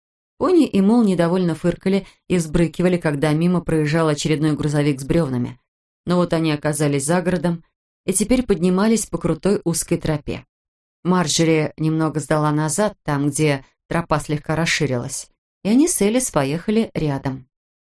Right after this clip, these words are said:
«Значит, ты та самая девушка из Англии?» спросила Марджери. «Да».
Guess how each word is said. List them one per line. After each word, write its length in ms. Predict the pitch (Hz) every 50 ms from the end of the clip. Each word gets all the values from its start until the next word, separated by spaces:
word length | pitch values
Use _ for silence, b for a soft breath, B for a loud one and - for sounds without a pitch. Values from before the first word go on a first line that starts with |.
| _ _ _ _ _ _ _ -
«Значит, 560 | 160 160 170 165 165 170 - - - - -
ты 160 | - 202 240
та 160 | 240 214 185
самая 400 | 175 - - 151 139 139 139 139
девушка 480 | 135 - 147 151 170 185 - - - 180
из 120 | 196 190
Англии?» 480 | 208 190 143 123 - 123 127 131 - _ _ _ _ _ _ _ -
спросила 560 | - - - 190 196 190 - 190 180 180 180
Марджери. 600 | 185 180 156 143 - - - 135 120 127 127 _ _ _ _ _ _ _ _ _ _ _ _ _ _ _ _ _ -
«Да». 400 | - 208 214 269 269 156 123 -